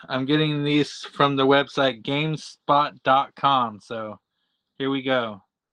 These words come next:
Number one on here is Mustafa, uh, Mustafa, Mustafa Ali.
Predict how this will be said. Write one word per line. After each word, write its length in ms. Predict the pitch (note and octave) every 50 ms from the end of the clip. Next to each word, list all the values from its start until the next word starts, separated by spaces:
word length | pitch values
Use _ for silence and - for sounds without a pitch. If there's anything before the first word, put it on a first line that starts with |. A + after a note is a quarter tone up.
| _ _ _ _ _ _
Number 260 | - C3+ D3 D3 D3 D3
one 240 | D3+ D#3 E3 D#3+ D#3
on 160 | D3 C#3 C3
here 320 | B2 C3+ C3 B2 B2 A#2+
is 340 | B2 A#2+ A#2 A#2+ A2 - - C3+ C3+ C#3
Mustafa, 800 | C3 B2+ A#2+ - - - - _ - D3+ D3+ D3 - - E3+ -
uh, 140 | C3+ B2+ B2
Mustafa, 680 | A#2+ C#3 F3 F3 - - D#3 C#3 - B2 A#2 B2 C#3 - _ _ _ _ _ _ _ _ _ -
Mustafa 460 | C3 D3+ F#3 - - - E3+ - -
Ali. 600 | F3 E3 D#3+ D3 C#3+ C#3+ D3 D3+ C#3+ B2 B2 C3+